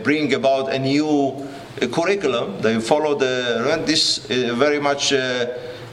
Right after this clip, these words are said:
uh, uh, suits their obedience of the state program and of state rules. Uh, they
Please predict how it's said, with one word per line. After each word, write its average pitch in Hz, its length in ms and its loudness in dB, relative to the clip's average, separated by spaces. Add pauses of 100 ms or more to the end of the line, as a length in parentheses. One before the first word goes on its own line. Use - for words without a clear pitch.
uh, - 40 2
uh, 110 640 2
suits - 460 2
their 131 320 2
obedience 139 1040 0
of 117 220 0
the 123 100 0
state - 580 0 (320)
program 135 600 2
and 107 120 -2
of 107 140 0
state 123 420 0
rules. 143 420 2
Uh, - 1200 -4
they 139 180 0